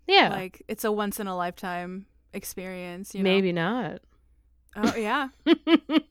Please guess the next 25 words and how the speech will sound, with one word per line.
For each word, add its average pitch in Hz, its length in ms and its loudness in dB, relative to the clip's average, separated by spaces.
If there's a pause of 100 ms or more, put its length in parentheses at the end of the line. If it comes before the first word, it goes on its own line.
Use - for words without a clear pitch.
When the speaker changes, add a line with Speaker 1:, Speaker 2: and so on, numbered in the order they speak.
(340)
Speaker 1:
So 254 300 6
far. 208 380 4
Speaker 2:
Play, 233 240 0
if, 233 220 -2
if 262 200 0
we 320 100 4
play 311 200 2
our 311 120 8
cards 262 380 4
right. 208 320 0 (160)
<laughs> 349 160 6
Speaker 1:
Yeah. 240 480 12 (580)
I'm 262 200 12
just, 311 220 6
that's 269 200 10
the 349 140 6
only 214 320 8
reason 202 260 6
why 180 140 4
I 180 60 6
have 196 120 0
podcasts, 175 600 2
to - 180 -2
angle 170 420 2
for 165 380 0